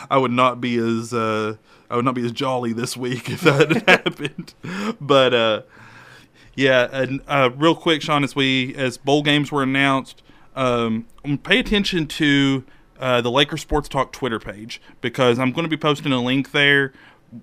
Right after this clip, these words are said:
Speaker 1: Sean and I, we're gonna, uh, set up a, uh, a bowl pick'em game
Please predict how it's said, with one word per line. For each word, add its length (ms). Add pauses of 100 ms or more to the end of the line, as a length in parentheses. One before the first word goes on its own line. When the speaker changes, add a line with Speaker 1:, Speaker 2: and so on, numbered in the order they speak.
(220)
Speaker 1:
Sean 260
and 100
I, 120
we're 200
gonna, 380
uh, 280
set 260
up 240
a, 360
uh, 360 (340)
a 120
bowl 280
pick'em 420
game 460